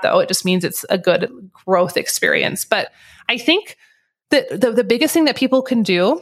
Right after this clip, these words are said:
as they're trying to figure out where they fit and how they're going to roll into a community, especially if they're new to it, is just start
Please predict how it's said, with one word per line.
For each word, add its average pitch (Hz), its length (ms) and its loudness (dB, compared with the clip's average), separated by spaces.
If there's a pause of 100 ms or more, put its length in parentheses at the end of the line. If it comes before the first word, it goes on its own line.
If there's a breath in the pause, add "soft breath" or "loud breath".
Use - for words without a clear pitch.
as 233 160 0
they're 277 100 2
trying 277 200 0
to 269 60 2
figure 240 220 2
out 202 120 0
where 202 120 0
they 185 140 -2
fit - 480 -2 (240)
and 190 460 2
how 220 180 2
they're 214 140 0
going 202 360 2
to 196 440 0
roll 190 260 2
into 196 400 2
a 190 60 0
community, 185 420 2
especially 190 460 0
if 185 100 0
they're 190 140 2
new 208 320 4
to 196 200 0
it, 180 120 4
is 208 180 0
just 254 300 0
start 320 380 0